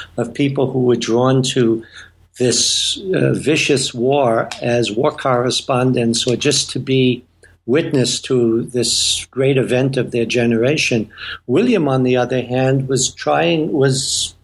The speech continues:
on a whole different level, trying to find his way through, uh, corporate, uh, the corporate structure of his era, and trying to, at one, on one hand, please his boss, Joe Finnerty,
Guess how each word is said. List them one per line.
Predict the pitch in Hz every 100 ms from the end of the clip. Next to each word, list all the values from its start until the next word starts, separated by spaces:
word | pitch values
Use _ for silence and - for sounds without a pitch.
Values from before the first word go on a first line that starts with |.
| _ -
on | 139 127
a | - -
whole | 160 170
different | 151 160 151 131 131
level, | 135 127 127 127 147 - - -
trying | - 143 156 147
to | 131
find | - 143 160 131
his | 135 101
way | 113 131 156 139
through, | - 131 131 131 127 127 - - - - 165
uh, | 131 117 120 254 214 -
corporate, | - 165 151 135 131 - -
uh, | 147 143 131 190
the | -
corporate | - 151 147 135 120 120
structure | - - 147 139 135 139
of | 123 - 113 -
his | 117 104
era, | 117 120 98 95 _ - - _
and | 110 110 107 107 101
trying | - 120 117 113
to, | 113 127 117
at | 120
one, | 123 123 107
on |
one | 117 131
hand, | 127 123 117 113 -
please | 139 135 127 -
his | 120 -
boss, | 131 123 120 -
Joe | - 113
Finnerty, | 104 - 139 127 113 110